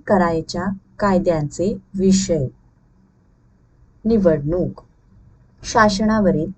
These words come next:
मर्यादा व राज्याचे अधिकार क्षेत्र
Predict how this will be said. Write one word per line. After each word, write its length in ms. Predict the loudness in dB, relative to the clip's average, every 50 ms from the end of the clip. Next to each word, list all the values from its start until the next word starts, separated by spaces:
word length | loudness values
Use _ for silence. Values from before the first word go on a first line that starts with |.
| _ _ _ _ _
मर्यादा 680 | 0 2 2 2 2 2 0 -2 -2 -2 -2 -4 -4 -6 -10 _ _ _ _ _ _ _ -6 0
व 200 | 2 4 4 4 2 -2 -8 -14 -20 _ _ _ _ -2
राज्याचे 680 | 2 2 2 2 2 2 2 2 2 2 0 -2 -4 -4 -6 -8 -12 _ _
अधिकार 500 | 0 2 4 4 2 2 0 -2 -4 -4
क्षेत्र 460 | -6 -4 -2 -2 -2 -2 -4 -6 -8